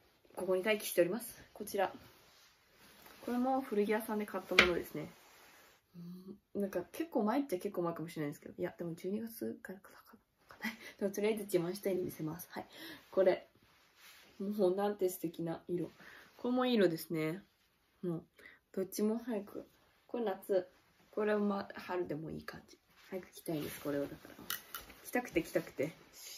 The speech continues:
もう、バタついちゃいますね。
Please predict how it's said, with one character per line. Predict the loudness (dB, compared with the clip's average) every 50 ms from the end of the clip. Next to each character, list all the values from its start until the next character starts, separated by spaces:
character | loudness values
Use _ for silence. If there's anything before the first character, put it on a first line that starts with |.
| -14 -10 -4
も | -2 0 0
う、 | 0 -2 -4 -8 -10 -12 -14 -14 -14 -18 -20 -20 -20 -20 -20 -20 -20 -20 -20 -20 _ _ _ _ -2 4
バ | 4 6
タ | 6 4 2
つ | 4 4
い | 4 6
ち | 6
ゃ | 4
い | 4
ま | 4 2
す | -2 -2
ね。 | -2 -2 -2 -4 -8